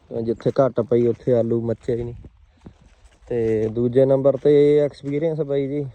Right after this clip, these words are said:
ਬੀਜ ਬੀਜ ਹੀ ਆਲੂ ਹੋਊਗਾ। ਹਜੇ ਵੀ ਆਪਾਂ ਨੂੰ ਦੋ ਚਾਰ ਸਾਲ ਲੱਗਣਗੇ ਆਲੂ ਦੇ ਆਪਾਂ ਕਿਸਾਨ ਬਣਨ ਲਈ, ਠੀਕ ਹੈ ਜੀ। ਜਿੰਨਾ ਕੁ ਆਪਾਂ ਨੂੰ ਤਜਰਬਾ ਹੋਣਾ,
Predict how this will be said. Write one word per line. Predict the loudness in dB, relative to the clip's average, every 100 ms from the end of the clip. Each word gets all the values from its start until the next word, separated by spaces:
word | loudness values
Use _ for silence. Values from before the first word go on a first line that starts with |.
| _ -14
ਬੀਜ | -8 -4 -2 -2
ਬੀਜ | -4 -2
ਹੀ | -2
ਆਲੂ | -2 -4
ਹੋਊਗਾ। | -6 -8 -10 -14 -18 _ _ _ _ -20 -20 -20 _ _ _ -6
ਹਜੇ | -2 0
ਵੀ | 2
ਆਪਾਂ | 2 2 0
ਨੂੰ | 2
ਦੋ | 2 2
ਚਾਰ | 2 2 2
ਸਾਲ | 0 -2
ਲੱਗਣਗੇ | -2 -2 -4 -4 -8 -12 _ _ -12 -6
ਆਲੂ | -4 -4 -4 -4 -8 _ _ -20 -20 _ -20 -20 _ _ -2
ਦੇ | 2
ਆਪਾਂ | 2 0 0 0 0 -4 -14 -20 -10 -6
ਕਿਸਾਨ | -2 -2 0
ਬਣਨ | 0 -2 -2
ਲਈ, | -6 -8 -12 -20 -16
ਠੀਕ | -12 -6
ਹੈ | -4
ਜੀ। | -6 _ _ _ _ _ -20 _ _ -6
ਜਿੰਨਾ | -2 0 2
ਕੁ | 0
ਆਪਾਂ | 0 -2
ਨੂੰ | -2
ਤਜਰਬਾ | 0 0 0 0 -2
ਹੋਣਾ, | -2 -4